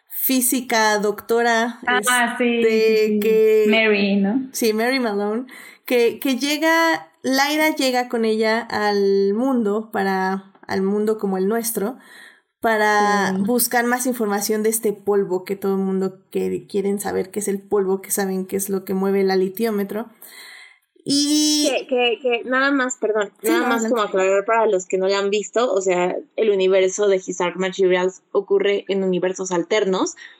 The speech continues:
Speaker 3: todos conectados a través del polvo. Entonces, básicamente, lo que sucede en la primera temporada es que el Horacio ab-, a-, abre como un portal gigante para poder atravesar entre mundos,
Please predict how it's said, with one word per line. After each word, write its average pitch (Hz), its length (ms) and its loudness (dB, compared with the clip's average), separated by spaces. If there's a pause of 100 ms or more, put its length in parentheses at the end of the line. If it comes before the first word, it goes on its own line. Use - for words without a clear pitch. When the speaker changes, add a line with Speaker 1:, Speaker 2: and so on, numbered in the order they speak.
(120)
Speaker 3:
todos 220 340 2
conectados 196 540 -2
a 185 80 -2
través 175 280 0
del 185 200 0
polvo. 214 320 2 (280)
Entonces, 196 400 2
básicamente, 202 720 0
lo 208 140 0
que 180 80 -2
sucede 185 300 0
en 185 60 0
la 180 100 -2
primera 175 320 -2
temporada 202 600 0
es 190 140 0
que 185 120 -2
el 175 60 2
Horacio 185 380 0
ab-, 180 320 0
a-, 196 240 0
abre 202 300 2
como 180 160 0
un 185 80 -2
portal 196 280 -2
gigante 240 440 0
para 185 220 0
poder 180 200 2
atravesar 180 500 -2
entre 185 220 -2
mundos, 247 480 2